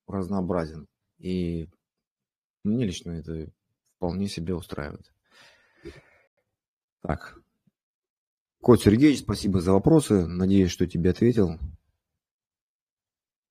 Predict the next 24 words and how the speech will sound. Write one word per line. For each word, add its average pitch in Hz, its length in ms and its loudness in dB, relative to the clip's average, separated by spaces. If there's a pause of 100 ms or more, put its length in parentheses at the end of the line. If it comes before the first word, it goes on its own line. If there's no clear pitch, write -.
(1120)
Идем 104 280 4
дальше. 85 320 0 (1160)
Вот. 87 480 0
Сейчас 107 280 0
вот 90 160 -2
Алексу 82 380 2
отвечу. 76 420 -10 (640)
Алекс, 98 520 2 (760)
бог. 90 720 4 (220)
Вот - 140 -12
только - 160 -8
щас 92 200 0
рассказал, 104 340 0
что - 120 -10
ты, - 240 0
Алекс, 92 280 4
ты - 120 0
бог, 85 340 4
оказывается. - 500 -6 (840)
Мне 120 140 4
любая 110 280 8
тема 101 240 4
будет 95 220 0
интересна. 113 720 4